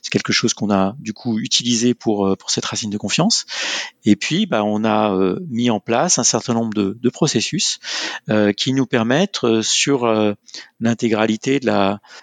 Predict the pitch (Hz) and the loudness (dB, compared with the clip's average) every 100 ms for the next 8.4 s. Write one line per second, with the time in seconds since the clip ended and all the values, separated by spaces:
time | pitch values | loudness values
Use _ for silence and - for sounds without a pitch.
0 | _ 85 110 101 - 104 101 107 104 - | _ -4 -2 0 -2 -2 -2 0 2 2
1 | 117 117 104 101 95 95 - - - 98 | 0 0 0 2 0 -2 -8 -16 -8 -4
2 | 101 101 - 143 220 - _ _ _ - | 0 0 0 -2 -2 -6 _ _ _ -20
3 | - _ _ 120 110 113 117 110 107 101 | -20 _ _ 0 2 2 2 2 2 2
4 | 104 98 92 - 120 110 95 92 92 - | 0 0 0 2 2 2 0 0 -4 -10
5 | - - - 107 101 - 101 - 107 131 | -14 -4 0 2 2 0 0 0 0 0
6 | 175 120 110 104 117 107 - - 127 120 | 0 2 0 2 0 2 0 0 0 0
7 | - 131 113 - 120 107 110 104 110 - | 0 -2 -2 -2 -2 0 0 2 0 0
8 | 202 135 117 | 0 2 0